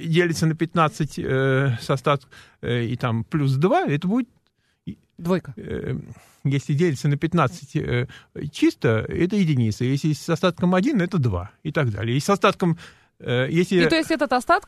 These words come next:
Speaker 2: э, остаток я делю сначала на пятнадцать, потом на девятнадцать, потом на двадцать восемь.
Speaker 1: Вот, вот
Speaker 2: И
Speaker 1: эту
Speaker 2: получаю
Speaker 1: сумму, эту сумму,
Speaker 2: Эту
Speaker 1: э, вот,
Speaker 2: сумму.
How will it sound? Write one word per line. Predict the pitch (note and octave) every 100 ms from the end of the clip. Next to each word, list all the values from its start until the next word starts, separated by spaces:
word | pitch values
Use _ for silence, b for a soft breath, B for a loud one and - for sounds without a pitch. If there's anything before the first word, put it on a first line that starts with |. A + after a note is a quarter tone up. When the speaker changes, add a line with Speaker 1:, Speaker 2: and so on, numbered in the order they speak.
| -
Speaker 2:
э, | -
остаток | - A3 A3 G3 C4+
я | D#4
делю | A3 G#3+
сначала | G3+ F#3 G3 E3+
на | D#3+
пятнадцать, | D#3 A3 E4 C4
потом | - F#3+
на | E3+
девятнадцать, | C#3+ C#3 C#4+ -
потом | F#3+ B3
на | A#3+
двадцать | F3+ G3+ - C3+
восемь. | C#3
Speaker 1:
Вот, | F#3+ E3
вот | G3+
Speaker 2:
И | B3+
Speaker 1:
эту | G#3+
Speaker 2:
получаю | B3+ B3
Speaker 1:
сумму, | C#4 D#3+ B2
эту | D#3 F3+
сумму, | F3+ D#3+ G#2+ D#3+
Speaker 2:
Эту | C3+
Speaker 1:
э, | C#3 D3
вот, | D3 C3+
Speaker 2:
сумму. | D3